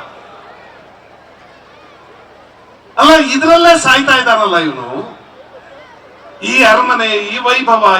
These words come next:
ಈ ಬಂಗಾರದ ಸಿಂಹಾಸನ, ಬಂಗಾರದ ಚಿ-, ಕುರ್ಚಿ, ಬಂಗಾರದ ಮಂಚ, ಇದ್ರಲ್ಲೇ ಇದ್ದಾನಲ್ಲ, ಇವನು ಉದ್ಧಾರ ಆಗೋದೇ ಇಲ್ಲ ಹಂಗಾದ್ರೆ."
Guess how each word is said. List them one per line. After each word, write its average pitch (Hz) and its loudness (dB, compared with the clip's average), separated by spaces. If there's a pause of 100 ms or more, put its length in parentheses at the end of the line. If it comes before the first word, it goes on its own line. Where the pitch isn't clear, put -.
ಈ 254 -6
ಬಂಗಾರದ 240 0
ಸಿಂಹಾಸನ, 220 -4
ಬಂಗಾರದ 233 -2
ಚಿ-, - -20
ಕುರ್ಚಿ, - -10 (280)
ಬಂಗಾರದ 240 0
ಮಂಚ, 214 -6
ಇದ್ರಲ್ಲೇ 277 0
ಇದ್ದಾನಲ್ಲ, 175 -4 (640)
ಇವನು 254 -6
ಉದ್ಧಾರ 285 2
ಆಗೋದೇ 269 2
ಇಲ್ಲ 170 -2
ಹಂಗಾದ್ರೆ." 110 -14